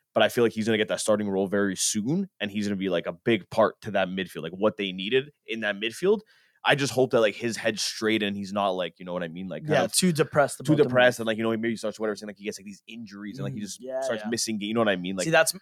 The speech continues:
Speaker 2: that's my biggest fear
Speaker 1: that's
Speaker 2: because you know he truly didn't wanna leave.
Speaker 1: No.
Speaker 2: There was pictures of him crying when he found out he was being sold. Like,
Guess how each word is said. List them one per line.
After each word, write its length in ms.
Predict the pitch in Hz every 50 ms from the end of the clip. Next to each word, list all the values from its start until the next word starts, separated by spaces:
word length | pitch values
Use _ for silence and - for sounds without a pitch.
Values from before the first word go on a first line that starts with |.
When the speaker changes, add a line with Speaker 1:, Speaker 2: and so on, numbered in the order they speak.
| _
Speaker 2:
that's 240 | - 147 170 170 185
my 100 | 190 202
biggest 380 | 202 175 190 180 170 147 - -
fear 160 | 156 151 147
Speaker 1:
that's 160 | 127 127 123
Speaker 2:
because 240 | 143 143 135 139 - _
you 200 | 151 160 196 208
know 140 | 196 190
he 140 | 165 147 156
truly 360 | 135 - - 160 156 147 131
didn't 260 | 123 117 143 139 139 123
wanna 220 | 117 110 113 113
leave. 160 | 104 95 92 _
Speaker 1:
No. 140 | 117 127 127
Speaker 2:
There 120 | 110 143 143
was 100 | 143 127
pictures 400 | - - 165 151 - - 147 139
of 140 | 151 139
him 160 | 139 143 143 131
crying 500 | - - 151 156 147 147 151 147 147 143
when 140 | 147 143
he 200 | 127 131 139 139 135
found 280 | - - 131 135 135
out 140 | 139 135 131
he 80 | - 131
was 120 | 135 127
being 220 | 123 135 135 135 123
sold. 400 | - - 139 135 127 127 131 123
Like, 140 | 120 120